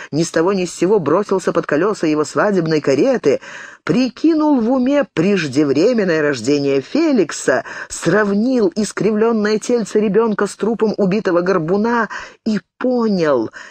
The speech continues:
необъяснимую охоту черта стащить младенца графчика. В замке он прежде всего снял со стены тяжелую казацкую нагайку и, не сказав никому ни одного слова, прошел к графине.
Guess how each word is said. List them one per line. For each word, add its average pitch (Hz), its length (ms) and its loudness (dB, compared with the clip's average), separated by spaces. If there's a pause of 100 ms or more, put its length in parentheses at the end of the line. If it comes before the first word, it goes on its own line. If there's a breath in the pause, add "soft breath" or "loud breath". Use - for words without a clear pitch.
(120 loud breath)
необъяснимую 226 1120 0
охоту 202 440 0
черта - 800 0 (500 loud breath)
стащить - 840 -4
младенца 147 680 0
графчика. - 760 -4 (920)
В 117 60 -8
замке 202 480 0
он 226 100 0
прежде 226 300 0
всего 220 300 0
снял 220 320 -2
со 214 140 -4
стены 220 500 0 (480 loud breath)
тяжелую 226 720 2
казацкую 202 640 2
нагайку 160 760 0 (220 loud breath)
и, 127 100 0
не 170 120 4
сказав 208 400 0
никому 208 300 0
ни 208 80 0
одного 196 340 0
слова, 226 440 2
прошел 220 380 0
к 175 140 -2
графине. 147 680 -2